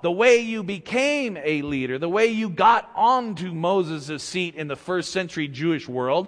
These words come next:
was through your political and your financial connections. It wasn't, it wasn't, uh, there wasn't a, a, a pulpit committee that filled and, and people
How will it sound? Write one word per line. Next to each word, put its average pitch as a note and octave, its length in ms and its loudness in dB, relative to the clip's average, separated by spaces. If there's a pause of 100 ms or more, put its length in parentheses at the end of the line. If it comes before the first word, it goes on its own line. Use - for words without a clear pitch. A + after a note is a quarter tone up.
(220)
was F#3+ 180 0
through A#3+ 280 -2
your A3+ 220 2
political A#3 760 4
and G#3 240 -2
your G3+ 140 0
financial G3+ 640 -2
connections. - 1040 -6 (420)
It E3+ 120 2
wasn't, G3+ 480 2 (300)
it F#3 60 0
wasn't, G3 440 0
uh, D3+ 300 4
there F#3 140 0
wasn't G3+ 260 2
a, D#3+ 60 2
a, B2 720 0
a G#2+ 60 -2
pulpit C#3+ 680 -2
committee G2 540 -6 (460)
that A#2+ 140 -6
filled A#2+ 520 -2
and, A#2 440 -6
and A#2 180 -8
people A2 580 -4